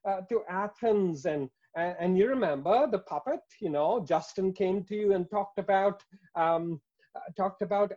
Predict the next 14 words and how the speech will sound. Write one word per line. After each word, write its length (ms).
Athens 640
and 180
how 500
they 240
met 380
the 180
brokennesses 1200
of 120
Athens. 920
The 80
early 300
disciples 720
of 180
Jesus 540